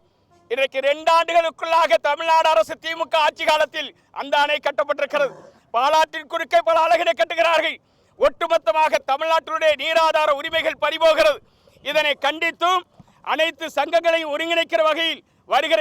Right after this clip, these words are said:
இருபத்தி ஐந்தாம் தேதி கோவையில் அனைத்து விவசாய சங்க அமைப்புகளையும் நாங்கள் ஒன்று கூட்டியிருக்கிறோம்.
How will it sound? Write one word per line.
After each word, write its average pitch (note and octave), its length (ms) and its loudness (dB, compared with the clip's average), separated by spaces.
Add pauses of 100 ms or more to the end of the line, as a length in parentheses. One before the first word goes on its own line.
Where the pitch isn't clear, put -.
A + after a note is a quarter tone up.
இருபத்தி E4 380 -4
ஐந்தாம் D#4 360 0
தேதி F4 280 2 (720)
கோவையில் D#4 560 2 (220)
அனைத்து D4 340 -4
விவசாய D#4+ 400 2 (120)
சங்க D4 200 -4 (160)
அமைப்புகளையும் D#4 640 0
நாங்கள் D4 260 -2
ஒன்று D#4+ 220 -4
கூட்டியிருக்கிறோம். D4+ 580 0